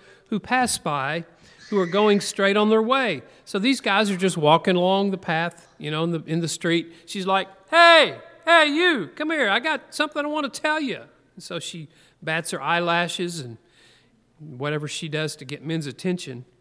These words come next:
But she, uh, she tries to invite people to listen to her, to take an interest in her. Maybe she's attractive, I don't know. But there are some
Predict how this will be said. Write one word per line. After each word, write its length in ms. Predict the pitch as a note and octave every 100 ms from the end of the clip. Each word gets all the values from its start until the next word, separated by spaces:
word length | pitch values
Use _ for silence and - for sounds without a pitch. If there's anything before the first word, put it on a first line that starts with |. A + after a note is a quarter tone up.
| _ _ _ _ _ _
But 280 | D3 D#3+ D#3
she, 480 | - - E3+ E3 D3+
uh, 220 | C3 B2+ A#2+ _ _ _ _ _ _ _ _ _ _ _ _ _ _ -
she 180 | -
tries 380 | E3 F3+ F#3+ F#3
to 100 | -
invite 460 | D3 B2+ C#3+ G3 -
people 280 | F3 D3 C3
to 100 | C#3
listen 380 | C#3 E3 - D3+
to 100 | B2
her, 380 | A#2+ G#2+ G#2+ A2+ _ _ _ _ -
to 100 | D#3
take 240 | - F3+
an 120 | D#3
interest 560 | - F3+ F3 D#3 - - _ _ _ -
in 140 | C#3
her. 460 | A2+ A#2+ G#2+ G#2 - _ _ _ _ _ _ _ _ -
Maybe 220 | B2 D3
she's 260 | - F3 D#3
attractive, 520 | - C#3+ C#3+ - A2+
I 100 | B2+
don't 180 | D#3 C#3
know. 360 | C3+ D3 A2 - - - _ _ _ _ _ _ _ _
But 260 | D#3 D#3+ D#3
there 160 | F#3
are 160 | F3+ F3
some 640 | - A#3 C#4 G3+ F3 G3